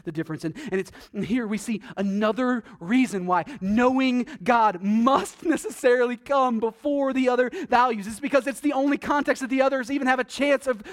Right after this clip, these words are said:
like, actually surviving in. Knowing God is the only foundation that can weather the storms that are certain to come. And there are lots of people and places in our world that, that think that loving and serving are good things. Nobody doubts that.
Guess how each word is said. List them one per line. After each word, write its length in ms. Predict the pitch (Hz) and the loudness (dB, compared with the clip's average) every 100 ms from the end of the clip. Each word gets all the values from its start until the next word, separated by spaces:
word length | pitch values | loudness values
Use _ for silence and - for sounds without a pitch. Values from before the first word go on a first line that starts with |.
| 302 | -2
like, 160 | 254 - 285 - | -2 -2 -10 -2
actually 540 | 247 277 - 285 277 | -2 -2 -4 -2 -2
surviving 800 | 233 311 226 262 320 339 240 165 | -2 -4 -2 0 2 0 -4 -8
in. 360 | 139 117 98 113 _ _ _ _ _ _ _ _ _ _ _ _ _ _ | -12 -16 -18 -20 _ _ _ _ _ _ _ _ _ _ _ _ _ _
Knowing 220 | 233 285 | 0 2
God 160 | 285 220 | 2 2
is 80 | 262 | 2
the 80 | 294 | 2
only 180 | 302 | 2
foundation 560 | 302 294 269 294 294 320 | 2 0 2 0 0 0
that 100 | 277 | 0
can 140 | 302 | 0
weather 320 | 262 294 311 269 330 - | 2 2 2 -2 -4 -6
the 80 | 254 | -4
storms 560 | - 294 269 240 - 320 | 0 2 2 0 -4 -4
that 120 | 262 254 | 0 0
are 60 | |
certain 840 | - - - 349 320 233 220 196 - - - | -2 -8 -2 0 0 -2 -2 -4 -6 -14 -2
to 260 | 247 185 - - | -2 -2 -8 -10
come. 380 | 202 165 104 - _ _ _ _ _ _ _ _ _ - | -6 -6 -8 -20 _ _ _ _ _ _ _ _ _ -4
And 80 | 233 | 0
there 80 | 226 | 2
are 40 | |
lots 220 | 220 226 | 2 -2
of 60 | - | -6
people 260 | 208 202 | -8 -4
and 100 | 185 | -6
places 440 | 165 185 180 180 165 | -4 -6 -4 -6 -4
in 80 | 170 | -2
our 100 | 156 | 0
world 300 | 156 156 151 | 0 0 -2
that, 120 | 147 - - | -8 -12 -8
that 160 | 185 - | -8 -4
think 240 | 208 180 | -6 -6
that 100 | 185 | -6
loving 360 | 165 170 175 165 | -2 -2 -2 -4
and 100 | 156 | -6
serving 400 | - 165 160 160 | -6 -4 -2 -4
are 60 | |
good 260 | 127 156 156 | -4 -8 -4
things. 220 | 160 165 | -6 -4
Nobody 240 | 214 185 | -2 -4
doubts 420 | 143 151 156 151 - | -4 -2 -2 -4 -4
that. 300 | 160 185 | -2 -2